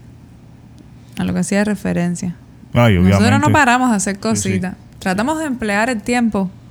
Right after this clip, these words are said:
Speaker 1: eh, en
Speaker 2: Mm.
Speaker 1: lo, de la mejor manera que podamos, familia, porque uno, cuando uno tiene cierta edad, yo recuerdo cuando yo estaba, tenía veintipico de años, estaba en la adolescencia, uno cree que tiene toda la vida y de momento no te, no sabes en qué momento el tiempo pasó.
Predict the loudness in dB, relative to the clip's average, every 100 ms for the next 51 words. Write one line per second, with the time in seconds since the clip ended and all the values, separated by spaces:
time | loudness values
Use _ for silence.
0 | -20 -20 -20 -20 -20 -20 -20 -12 -4 -2
1 | 0 0 0 0 0 -2 0 0 0 0
2 | 0 0 0 2 2 0 0 0 0 -2
3 | -2 0 -2 -4 -12 -20 -16 -4 -2 0
4 | 0 -2 -2 0 -2 0 -2 -2 -4 -4
5 | -4 -2 -2 -2 -4 -4 -4 -2 -2 -6
6 | -6 -4 -2 -2 -2 -2 -2 -4 -4 -2
7 | -4 -4 -4 -2 0 0 0 -2 -4 -4
8 | -2 -2 -2 -2 -4 -4 -4 -2 -2 -2
9 | -2 -2 -4 -2 -2 -2 -2 -2 -4 -4
10 | -6 -10 -18 -20 -12 -4 0 0 0 0
11 | 0 -2 -2 0 0 -2 -2 -6 -10 -20
12 | -20 -18 -16 -16 -20 -20 -20 -6 -2 0
13 | 0 -2 -2 -4 -4 -4 -2 -2 -2 0
14 | 0 0 -2 0 0 0 2 2 2